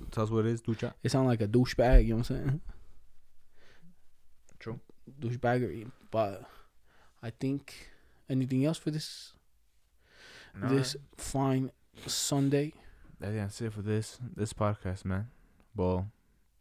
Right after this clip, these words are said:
Speaker 1: you, you anything else?
Speaker 2: Uh, I mean, nothing else, to be honest. Well, I, I, I do, I always do, but, you know what I'm saying? It's, we already at an hour mark.
Speaker 1: No, that's enough, bro. That's enough for you guys for,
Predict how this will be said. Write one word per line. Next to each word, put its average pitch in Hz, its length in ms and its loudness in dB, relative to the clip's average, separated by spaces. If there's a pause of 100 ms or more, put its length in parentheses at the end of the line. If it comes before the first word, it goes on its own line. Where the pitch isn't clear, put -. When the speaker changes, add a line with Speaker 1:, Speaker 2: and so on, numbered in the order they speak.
(260)
Speaker 1:
you, 110 120 0
you 104 280 -4
anything 113 140 -2
else? 123 220 -8 (880)
Speaker 2:
Uh, 127 760 4
I 131 40 -6
mean, 135 140 0
nothing 107 260 -2
else, 120 220 -2
to - 100 -12
be 110 100 0
honest. 120 380 -2
Well, 143 240 6 (560)
I, 151 60 4
I, 196 300 6
I 196 60 10
do, 180 160 10
I 170 80 12
always 170 260 12
do, 165 140 8
but, 135 180 8
you 131 80 10
know 139 60 8
what 139 80 6
I'm - 40 2
saying? 131 180 8
It's, 127 100 4
we 131 200 10
already 135 180 12
at 120 120 10
an 104 60 6
hour 117 240 4
mark. 117 460 4
Speaker 1:
No, 101 100 0
that's 90 200 2
enough, 107 260 4
bro. 87 120 2
That's 90 140 2
enough 98 180 4
for - 100 -4
you 95 120 0
guys 95 220 0 (100)
for, 95 180 -2